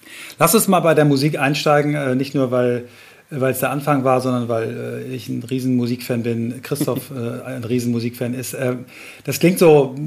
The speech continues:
Speaker 1: hast du so lässig dahin erzählt, ähm, sowohl das Musikstudium ist nicht, was, äh, für jeden möglich ist, als aber auch auf der Bühne stehen und irgendwie damit auch einen Teil vielleicht, äh, seines Lebens zu gestalten. Erzähl mal genau,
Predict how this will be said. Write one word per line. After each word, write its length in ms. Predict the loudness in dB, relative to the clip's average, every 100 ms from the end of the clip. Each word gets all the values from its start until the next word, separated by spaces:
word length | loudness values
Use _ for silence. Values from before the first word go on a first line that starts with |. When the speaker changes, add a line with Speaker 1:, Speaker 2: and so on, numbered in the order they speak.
| -8 -6
Speaker 1:
hast 180 | -6 -4
du 40 |
so 120 | 2 2
lässig 300 | 4 0 0
dahin 260 | 0 2
erzählt, 600 | 2 0 0 2 2 -2
ähm, 500 | -4 -2 0 0 -2 -10 -20 -20 -20 _ -16 -14 -16 -10
sowohl 320 | -4 0 4
das 160 | 4 4
Musikstudium 720 | 0 0 -2 -2 2 4 2
ist 140 | 0 -4
nicht, 180 | -4 -2
was, 380 | -2 -2 -8
äh, 420 | -6 -4 -4 -6 -10
für 120 | -4
jeden 220 | -2 0
möglich 320 | 0 -2 -6 -8
ist, 100 | -8
als 180 | -8
aber 180 | -6 -6
auch 120 | -4
auf 120 | -6 -6
der 100 | -4
Bühne 260 | -2 -2
stehen 320 | -2 0 0
und 140 | -2 -8
irgendwie 320 | -8 -4 -4
damit 320 | -6 -8 -10
auch 100 | -10
einen 100 | -10
Teil 260 | -6 -4 -4
vielleicht, 420 | -4 -6 -6 -10
äh, 420 | -12 -8 -8 -8
seines 280 | -8 -8 -6
Lebens 220 | -4 -4 -4
zu 80 |
gestalten. 280 | -6 -4 -6
Erzähl 280 | -6 0 2
mal 120 | 2
genau, 480 | 2 2 2 2